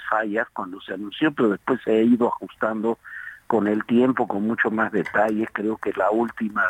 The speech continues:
investigación de la Comisión Nacional de Derechos Humanos, antes de la actual administración de la Comisión Nacional de Derechos Humanos, creo que es lo más preciso y lo más amplio que hay. Eh,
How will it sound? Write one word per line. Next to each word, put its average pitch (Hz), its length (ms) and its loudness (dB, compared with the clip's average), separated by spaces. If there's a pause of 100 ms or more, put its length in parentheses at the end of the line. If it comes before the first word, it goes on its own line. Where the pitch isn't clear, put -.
(140)
investigación 101 720 -4
de 110 80 2
la 101 80 -2
Comisión 110 400 -2
Nacional 107 400 0
de 107 140 2
Derechos 101 440 -2
Humanos, 113 580 0 (460)
antes 117 380 -4
de 101 80 -10
la 101 100 -12
actual 101 280 -8
administración 98 680 -6
de 110 80 -2
la 98 60 -8
Comisión 101 360 -4
Nacional 104 340 0
de 104 80 4
Derechos 104 400 0
Humanos, 113 380 2
creo 107 220 4
que 107 120 0
es 101 80 -2
lo 104 120 -6
más 107 180 -2
preciso - 580 -2
y 107 40 4
lo 101 120 2
más 110 180 2 (220)
amplio 107 460 -2
que 113 160 -2
hay. 110 180 -2 (540)
Eh, 101 580 4